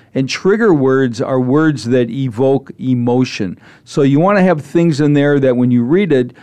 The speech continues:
you're gonna s-, you, it evokes something that you feel within, rather than just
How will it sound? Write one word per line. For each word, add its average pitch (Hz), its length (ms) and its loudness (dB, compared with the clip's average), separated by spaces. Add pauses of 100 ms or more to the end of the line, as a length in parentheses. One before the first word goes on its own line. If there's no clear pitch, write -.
(180)
you're 143 160 0
gonna 143 160 2
s-, 127 200 -4
you, 151 240 -2
it 147 460 -6
evokes 151 640 -2
something 135 400 -2
that 127 80 0
you 131 140 -4
feel 139 420 0
within, 123 600 0
rather 127 340 0
than 123 220 0
just 127 300 -2